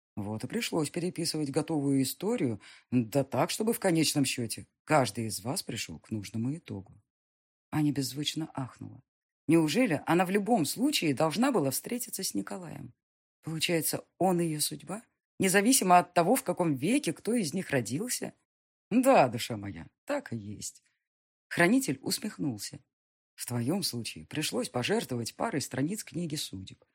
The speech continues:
чтобы переписать историю. Но мне думается, получилось все равно неплохо. Аня молчала, обдумывая полученную информацию.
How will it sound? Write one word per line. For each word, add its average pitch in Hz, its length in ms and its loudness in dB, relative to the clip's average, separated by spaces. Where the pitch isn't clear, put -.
чтобы 151 280 4
переписать 185 640 -2
историю. - 500 -12
Но 117 140 -6
мне 131 260 -2
думается, 104 560 -8
получилось 254 540 -2
все - 220 -2
равно 113 240 -2
неплохо. - 520 -12
Аня 165 220 2
молчала, 175 520 -4
обдумывая 143 580 2
полученную 180 680 -6
информацию. 160 760 -6